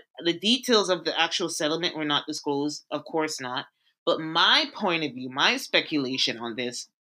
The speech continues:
of course not. My speculation is two things. She, we heard from our, one of our episodes, we talked about that her, Lee Daniels apologized to her, and he's now, and she's now casted in a new movie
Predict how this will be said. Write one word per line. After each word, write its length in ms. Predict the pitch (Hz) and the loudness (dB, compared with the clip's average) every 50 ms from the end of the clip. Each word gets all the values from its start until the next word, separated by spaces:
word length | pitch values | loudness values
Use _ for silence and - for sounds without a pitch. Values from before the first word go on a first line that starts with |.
| _ - | _ -8
of 180 | 190 185 180 - | -6 -6 -4 -2
course 260 | - 269 269 - - | -2 -2 0 -2 -2
not. 180 | 156 120 107 - _ _ _ _ _ _ - | -6 -6 -6 -8 _ _ _ _ _ _ -4
My 260 | 160 175 185 226 294 | 2 4 4 4 4
speculation 760 | 320 - - 302 359 349 - 294 262 240 240 247 - 226 180 | 2 2 4 2 4 4 2 2 2 4 2 2 2 0 0
is 240 | 151 147 147 147 - | 0 -2 -2 -6 -6
two 260 | - - 277 277 277 | -2 0 2 2 2
things. 600 | - 190 170 123 113 113 - 123 113 - - - _ _ _ _ _ _ _ - | 2 0 0 0 -2 -6 -16 -18 -16 -16 -16 -16 _ _ _ _ _ _ _ 0
She, 600 | - - 240 254 240 240 233 226 226 190 143 156 | 4 6 6 8 6 6 6 6 4 4 2 -2
we 160 | 175 196 196 | 0 4 6
heard 320 | 185 196 208 214 175 160 - | 8 8 8 8 6 2 0
from 200 | 226 196 190 185 | 0 2 6 6
our, 160 | 175 170 170 | 6 6 6
one 180 | 170 180 185 | 4 4 2
of 100 | 202 214 | 4 4
our 80 | 220 196 | 4 4
episodes, 480 | 160 170 - 190 175 - 180 185 175 175 | 4 4 2 0 0 2 2 2 2 2
we 100 | 170 165 | -2 2
talked 340 | - 202 165 185 - - - | 4 6 6 6 4 0 -6
about 280 | 147 139 135 135 - 127 | -2 -2 0 0 0 0
that 160 | 135 117 131 | -2 -2 -2
her, 360 | 151 165 156 151 131 139 143 _ _ _ - | -2 0 0 0 0 -2 -6 _ _ _ -4
Lee 240 | 135 147 180 196 214 | -4 -2 -2 0 2
Daniels 480 | - 170 165 165 165 160 160 156 156 156 | 4 4 4 4 4 2 2 2 0 0
apologized 720 | 147 - - 156 151 151 151 147 147 139 135 139 139 - | -2 -2 0 2 2 2 2 2 2 0 0 0 -2 -4
to 80 | - 143 | -6 -6
her, 380 | 147 139 131 131 127 131 139 - - - - - _ _ - | -4 -2 -2 -2 -2 -4 -6 -8 -14 -20 -20 -20 _ _ -2
and 140 | 135 139 165 | -2 -2 0
he's 200 | 170 151 139 151 | 0 -2 0 0
now, 420 | 151 151 151 151 156 151 131 - - | 2 4 6 6 6 6 4 4 2
and 100 | 160 151 | 2 2
she's 260 | - - 175 151 147 | 2 2 0 0 0
now 240 | 151 156 151 151 151 147 | 4 4 6 6 4 2
casted 560 | - - 156 143 135 139 139 - - 151 139 | 0 0 2 2 2 0 -2 -2 -2 -2 0
in 100 | 135 135 | 0 -2
a 80 | 131 131 | -4 -4
new 180 | 127 139 156 160 | -2 -2 -2 0
movie 540 | 156 147 139 135 135 135 131 131 131 131 | 0 0 0 0 0 0 -2 -2 -4 -6